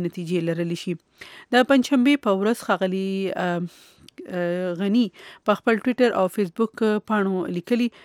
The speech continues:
خیبر پښتونخوا او بلوچستان په ایالتونو کې د سوله ییزو مدني فعالینو په ضد تشدد مخ په زیاتېدو دی. د پاکستان خارجه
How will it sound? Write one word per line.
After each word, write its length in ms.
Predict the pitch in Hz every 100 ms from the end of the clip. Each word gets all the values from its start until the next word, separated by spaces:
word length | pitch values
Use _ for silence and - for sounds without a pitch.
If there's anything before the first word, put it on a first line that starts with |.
| - -
خیبر 260 | 185 170 165
پښتونخوا 480 | 180 - 175 196 180 170
او 40 | 165 165
بلوچستان 520 | 165 175 - 185 175 180
په 80 |
ایالتونو 360 | 170 170 220 226
کې 160 | - 226
د 100 | 214
سوله 180 | - 196
ییزو 240 | 214 226 214
مدني 320 | 196 180 190 -
فعالینو 360 | 185 185 180 -
په 100 | 170
ضد 160 | 175 - 180
تشدد 420 | - 165 180 180
مخ 100 | 175 -
په 100 | 165 156
زیاتېدو 420 | 156 - 156 160 156
دی. 100 | 151 _ _ _ _ _ _ _ - - - -
د 80 | 240
پاکستان 400 | 247 247 - 311
خارجه 260 | 285 240 262